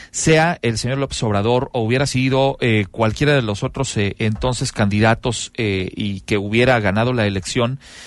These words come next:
pues es virtualmente imposible que las cosas cambien en un país, México o el que sea,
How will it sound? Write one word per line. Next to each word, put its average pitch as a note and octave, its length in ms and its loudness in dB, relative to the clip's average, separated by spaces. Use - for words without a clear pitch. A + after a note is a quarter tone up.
pues B2 160 -2
es D#3 240 0
virtualmente B2+ 680 0
imposible A2 500 -2
que - 80 -6
las F2 180 -4
cosas G#2+ 280 -4
cambien A2+ 320 2
en F#2+ 120 0
un A2 120 -2
país, F2+ 460 0
México C3 480 -2
o F#2 120 0
el F2 100 -2
que F#2 140 -2
sea, G#2+ 320 0